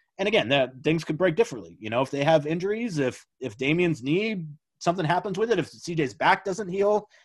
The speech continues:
the way you want it to, if Zach Collins is out for an extended period of time with that ankle, then yeah, I mean, obviously things change. But I, I, I do think that there are reasons to,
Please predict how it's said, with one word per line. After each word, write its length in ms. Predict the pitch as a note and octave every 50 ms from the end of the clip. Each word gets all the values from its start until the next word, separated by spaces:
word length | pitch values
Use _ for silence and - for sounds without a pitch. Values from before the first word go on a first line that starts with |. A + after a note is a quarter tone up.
| _ _ -
the 80 | D#3+ E3
way 120 | F#3 F#3+
you 100 | F#3 F3
want 180 | E3+ F3 F#3 A3
it 100 | G#3 -
to, 260 | - G3+ A3+ A#3+ G3 D3
if 240 | B2 B2 B2 A2
Zach 260 | G#2+ A#2 D#3 D3+ D3+ -
Collins 380 | - C#3+ D#3 F3 G3 F#3+ D#3+
is 100 | C#3+ A#2+
out 220 | C#3 C#3+ D#3 - -
for 80 | D#3
an 80 | C#3 A#2+
extended 300 | G#2+ - D#3 D3+ D3+ D3
period 200 | D#3+ D#3 C#3 B2
of 60 | -
time 160 | D3 C#3+ D3
with 100 | D3+ C#3+ C#3
that 140 | B2+ A#2+
ankle, 300 | C3 C#3 D3+ D#3 G#3+ G#3
then 240 | G3 G3+ G#3 G#3 F#3 _ _ _ _ _ _ -
yeah, 220 | D4+ C#4+ C3+ A2
I 40 | G#2+
mean, 200 | A#2 B2+ B2+ C3
obviously 400 | C#3+ D3+ D3+ C#3+ - - E3 D3+
things 260 | E3 E3+ D#3+ D#3 -
change. 400 | - G3+ G#3+ C3+ G2+ G2 - -
But 220 | B2+ C3+ C3 A#2+ - _ _ _ _ _ _ _ _ -
I, 80 | - D3+
I, 260 | D3 C#3+ D#3+ E3+ E3+ D#3+ E3
I 40 | D#3+
do 180 | C#3+ E3+ G#3+ G3
think 240 | - F3 D#3+ D3+ -
that 120 | D3 C#3+
there 260 | - C#3+ C#3 C#3 -
are 340 | C#3 C3+ C3+ B2+ B2+ B2 B2 _ _ _ _ _ _ _ _ -
reasons 440 | C3+ D3 D3+ D#3 D#3+ C#3+ C3+ B2 -
to, 360 | - C#3 B2+ B2 A#2+ A#2 -